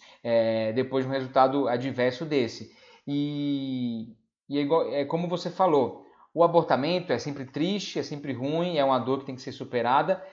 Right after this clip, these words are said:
mas do ponto de vista técnico, aquele embrião implantou, a paciente engravida. Claro que a gente tem, vai sempre individualizar cada caso, ver as causas, tudo, a gente vai falar disso aqui mais pra frente, vai ter episódio só sobre isso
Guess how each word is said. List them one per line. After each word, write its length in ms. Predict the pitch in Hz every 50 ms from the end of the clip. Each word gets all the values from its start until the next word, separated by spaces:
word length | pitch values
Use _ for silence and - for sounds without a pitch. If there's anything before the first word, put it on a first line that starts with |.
| - - _
mas 200 | - 135 - 156
do 60 | 160
ponto 160 | - 185 175
de 40 | 175
vista 260 | 156 160 - - 143
técnico, 720 | - - - 151 160 185 - - 165 139 123 - - 104 -
aquele 280 | 110 - - 127 135
embrião 600 | 139 131 127 123 131 135 151 175 240 285 - - - _ _ -
implantou, 720 | 165 175 175 254 262 277 262 - 196 180 175 147 113 107 104
a 60 | 95
paciente 760 | - 123 - - - 131 135 151 185 190 - - 247 247 - _ _ _ _ _ -
engravida. 640 | 143 156 185 220 233 226 190 190 170 156 127 117 110
Claro 320 | - 143 147 156 160 156
que 320 | - - 170 165 165 - - - -
a 100 | - 117
gente 140 | 127 131 131
tem, 300 | - 151 156 151 - - _
vai 180 | - 120 131 135
sempre 280 | 131 - 151 156 170 170
individualizar 500 | 151 147 156 160 156 147 131 139 135 131
cada 180 | 143 143 135 127
caso, 480 | - - 143 147 156 156 139 131 127
ver 140 | 117 127 131
as 140 | 127 120 -
causas, 480 | - - 139 143 147 147 143 135 135
tudo, 240 | - - 156 156 151
a 20 | 143
gente 140 | 135 131
vai 100 | 135 135
falar 200 | 135 - 131 127
disso 200 | 123 113 - -
aqui 160 | 123 - 131 127
mais 160 | 127 120 117
pra 120 | - 120
frente, 240 | 117 - 139 127 120
vai 80 | 117 113
ter 120 | - 127
episódio 380 | 123 - 127 113 127 127 123 -
só 140 | - 135
sobre 260 | 131 - 123 117 123 131
isso 240 | 131 131 - 131